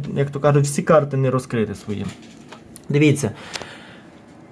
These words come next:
Канал мій простий. Він спочатку будувався на тому, щоб показати, що от є такий от, такий от, такий тракторець,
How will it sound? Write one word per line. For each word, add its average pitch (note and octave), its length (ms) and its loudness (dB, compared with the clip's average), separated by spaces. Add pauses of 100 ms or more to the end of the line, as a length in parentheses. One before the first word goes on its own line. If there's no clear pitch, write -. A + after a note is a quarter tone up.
Канал A3+ 380 6
мій B3 180 8
простий. F#3 760 4
Він G#3 240 8
спочатку G3+ 580 2
будувався F3+ 600 6
на E3+ 120 6
тому, A3 360 6
щоб C#3+ 240 2
показати, D#3+ 540 4
що D3 240 -4
от D#3 140 2
є E3 200 6
такий D3+ 300 0
от, C#3+ 300 4
такий C#3+ 320 4
от, B2 200 4
такий B2+ 300 0
тракторець, E3+ 760 2